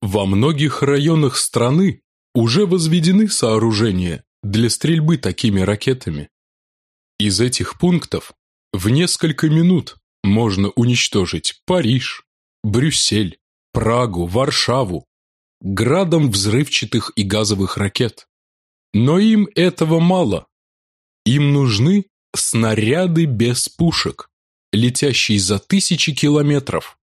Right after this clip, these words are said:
Не только Лондон, Рим, Неаполь, Мадрид, Москва, Ленинград, но даже и Нью-Йорк, Вашингтон. Мишени для их новых орудий истребления. Столицы,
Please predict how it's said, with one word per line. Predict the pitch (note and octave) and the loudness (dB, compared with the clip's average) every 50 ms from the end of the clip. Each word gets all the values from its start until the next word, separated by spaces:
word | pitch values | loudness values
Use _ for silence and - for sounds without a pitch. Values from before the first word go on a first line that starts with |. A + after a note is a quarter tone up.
| _ _ _ _ _ _ _ _ _ - | _ _ _ _ _ _ _ _ _ -2
Не | G#2+ A2+ B2+ D#3 | 0 2 2 2
только | E3+ - - A#3 A3+ G#3+ D3 - - A2 | 0 0 0 2 2 2 0 0 -2 -4
Лондон, | F#2 F2+ G2 A#2 C#3 D#3 D#3 D3 C3+ C3+ C3 A#2 A2+ G#2 _ _ _ _ _ - | -2 0 0 0 2 2 2 2 2 2 0 0 -2 -4 _ _ _ _ _ -6
Рим, | - - G2+ G#2 C#3 D#3+ D#3+ D#3 D#3 C#3+ A#2+ | -4 -2 0 0 0 0 2 0 0 0 0
Неаполь, | G#2+ G2+ G#2 G#2+ G#2 G2+ G#2+ D3 E3+ E3 D3 B2+ - A2+ A2+ A2 | 0 0 2 2 2 0 0 0 0 -2 -2 0 0 0 2 2
Мадрид, | G#2+ G#2 A2 G#2+ G2+ A#2 B2 D3+ D3+ B2+ - | 2 2 0 0 -2 0 0 0 -2 0 0
Москва, | A2 A#2+ A2+ G2+ - - - A#2 C#3 F3 E3 D3 | 0 0 0 -2 -4 -2 -2 0 0 2 2 2
Ленинград, | C#3 C3 B2+ C3 B2+ B2+ A#2+ C#3 D#3 E3+ E3 D3+ - - _ _ | 2 2 2 2 2 2 0 2 0 0 0 -2 -6 -10 _ _
но | - G#2+ A2 A#2 C3+ F3 F3+ F3+ F3 F3 | -2 0 0 2 2 0 0 0 0 0
даже | E3+ C3 A#2 D3+ E3 F3 E3+ C#3+ C3+ D#3 E3 | 0 0 0 0 2 0 0 0 0 0 -2
и | D#3 - - D#3 E3 E3+ E3+ E3 | -2 -2 0 0 2 4 4 4
Нью-Йорк, | E3 E3 F3 F3+ E3 F3 G#3+ G3 - - - - - - _ _ _ _ _ | 4 4 4 2 2 2 2 0 0 -4 -8 -14 -18 -20 _ _ _ _ _
Вашингтон. | - F#2 F2+ G#2+ D3 C#3 - - F#3+ F#3+ F3 - - - B3+ A#3 F3+ A2+ C#2+ B1+ _ _ _ _ _ _ _ _ _ _ | -14 -6 -2 0 0 0 0 0 0 0 -2 -2 0 0 0 2 0 -2 -4 -8 _ _ _ _ _ _ _ _ _ _
Мишени | - F#2+ G2+ A2 A#2 A2 - - - - G3+ A3+ G#3+ G3 F#3+ F3 | -2 0 2 2 2 0 0 0 0 0 2 2 4 4 2 2
для | C#3 G2+ F#2+ A2+ A#2 G#2+ | 2 0 0 0 0 0
их | - - G2 F#2+ - - | 0 -2 -4 -4 -2 -2
новых | A2+ A2+ D3+ F#3 E3+ D3 D3 C3 - - | 0 0 2 2 2 0 0 -2 -2 -6
орудий | - G2 G2+ G2 G#2 A#2+ C#3+ C#3+ B2 B2+ B2 G#2+ - | -4 -4 -2 0 0 0 0 2 2 0 0 0 0
истребления. | - G#2 F#2+ - - G#2+ G#2 G#2 G#2 A2+ C3 D3 C#3 A2 E2 D2+ C2+ - _ _ _ _ _ _ _ _ _ _ _ | 0 0 0 0 -2 -2 0 0 2 2 2 2 0 0 -2 -4 -8 -12 _ _ _ _ _ _ _ _ _ _ _
Столицы, | - - - - - G#2 F#2+ G2 A2+ D3 D#3 - - - B2+ A#2+ - | -8 -8 -8 -6 -4 -4 -2 0 0 0 -2 -2 -2 -2 -2 -4 -4